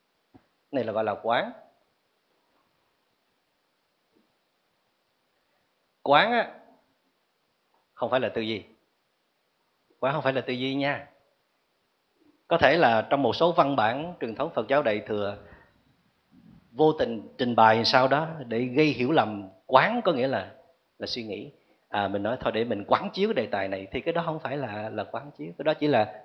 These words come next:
tư duy thôi. Còn quán là không tư duy. Mà không tư duy thì là cái gì? Chỉ là một cái tâm trong sáng để nhìn vào một đối tượng, thấy gì được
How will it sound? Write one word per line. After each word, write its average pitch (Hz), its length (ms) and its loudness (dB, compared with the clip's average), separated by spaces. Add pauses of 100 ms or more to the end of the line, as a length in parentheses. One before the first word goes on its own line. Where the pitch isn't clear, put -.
tư 139 80 0
duy 135 360 -4
thôi. 127 80 -14 (880)
Còn 117 260 4
quán 160 300 8
là 101 600 2
không - 320 -14
tư 143 200 -4
duy. 131 180 -4 (480)
Mà - 100 4
không 185 200 2
tư 190 60 8
duy 185 180 4
thì 165 120 4
là 131 240 6
cái 180 140 0
gì? 139 260 2 (640)
Chỉ 131 140 4
là 165 100 8
một 120 180 4
cái 170 140 2
tâm 147 340 2 (140)
trong 147 260 0
sáng 175 400 -2 (640)
để 127 120 0
nhìn 135 260 0
vào 110 140 4
một 101 460 -4
đối 151 140 4
tượng, 107 380 -4 (100)
thấy 185 220 -4
gì 123 120 -6
được 98 160 -8